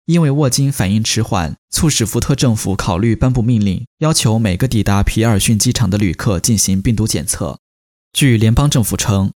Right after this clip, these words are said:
一月十日至一月二十三日期间，至少有一百五十六架飞抵加拿大的航班上有乘客染疫，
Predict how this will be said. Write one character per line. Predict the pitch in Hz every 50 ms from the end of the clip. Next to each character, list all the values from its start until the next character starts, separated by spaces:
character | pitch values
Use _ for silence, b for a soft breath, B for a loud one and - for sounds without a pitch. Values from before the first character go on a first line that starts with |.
| _ _ -
一 | 156 165
月 | 160 123 101
十 | - - 101 95
日 | 104 120 113 98 92
至 | - - 120 113 107
一 | - - 131
月 | 131 127 107
二 | 107
十 | 113 - 117
三 | - - 120 123
日 | 123 104
期 | - - - 110
间， | - - 123 120 120 123 - _
至 | - - 165
少 | 139 - 127 95 90 90
有 | 101 107 98 87 -
一 | - 135
百 | 135 - 110
五 | 123 117 101
十 | - -
六 | 110 127 123
架 | 113 - 117 101 101
飞 | - 123 120
抵 | - - 95
加 | 87 - 120
拿 | 110 104
大 | 101 123 113
的 | 95 90
航 | - - 98
班 | - 107 110
上 | 107 - 110 98 92 98
有 | 98 92 90 87
乘 | - 104 98
客 | - - 131
染 | 110 98 87 76 71
疫， | 101 101 95 -